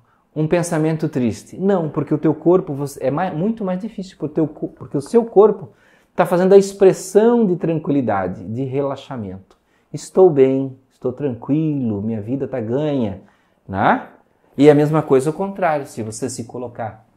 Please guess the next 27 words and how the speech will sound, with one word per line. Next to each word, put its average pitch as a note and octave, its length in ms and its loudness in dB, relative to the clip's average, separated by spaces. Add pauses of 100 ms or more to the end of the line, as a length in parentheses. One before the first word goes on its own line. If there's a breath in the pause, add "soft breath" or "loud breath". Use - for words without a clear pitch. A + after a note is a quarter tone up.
de A2+ 180 -6
ombros A2+ 380 -4
caídos, D#3 760 -6 (440)
olhando A#2+ 400 0
pro D3 120 -6
chão, D#3+ 580 -6 (320 soft breath)
e C#3 80 -8
tenta G3+ 360 -4
falar, D#3+ 280 -2
"Eu C3 80 -4
sou C#3+ 300 -2
vitorioso, C3 1300 -4 (1500)
eu A2 100 -2
consigo B2+ 640 -6
tudo B2+ 240 -12
o - 20 -10
que A#2 100 -12
eu A#2 60 -8
quero." A#2+ 380 -6 (240 soft breath)
Você - 140 -6
não F3+ 100 -2
consegue, F3+ 460 -2
porque - 180 -4
o D#3 60 0
corpo F#3 520 -2
também A#2 320 -6
fala. F#2 500 -10